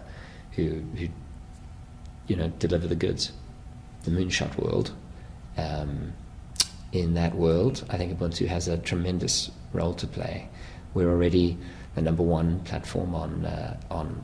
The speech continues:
on, on Amazon Web Services, number one platform on,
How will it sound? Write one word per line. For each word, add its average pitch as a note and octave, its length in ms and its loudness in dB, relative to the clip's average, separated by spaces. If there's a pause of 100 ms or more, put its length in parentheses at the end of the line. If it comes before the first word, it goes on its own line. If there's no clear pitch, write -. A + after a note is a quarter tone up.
on, D2+ 260 -4
on D#2 200 -2
Amazon D#2+ 340 0
Web D#2 160 -2
Services, E2 580 0
number D#2+ 200 0
one D#2+ 140 0
platform E2 460 -2
on, D#2 300 -2